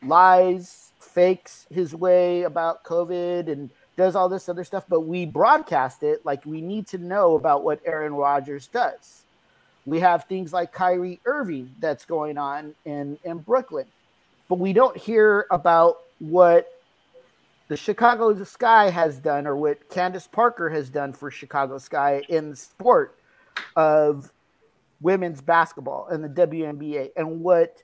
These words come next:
you know, if you're talking about Sue Bird from the W N B A and how many Olympic gold medals she's won, she's won five Olympic gold medals in a row. And we don't know about this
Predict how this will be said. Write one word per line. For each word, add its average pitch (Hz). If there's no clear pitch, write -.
you 165
know, 156
if 151
you're 156
talking 175
about 147
Sue -
Bird 175
from 156
the 147
W 147
N 139
B 143
A 139
and 131
how 175
many 160
Olympic 185
gold 226
medals 196
she's 156
won, 170
she's 151
won 185
five 208
Olympic 208
gold 196
medals 196
in 175
a 160
row. 175
And 170
we 214
don't 208
know 233
about 156
this -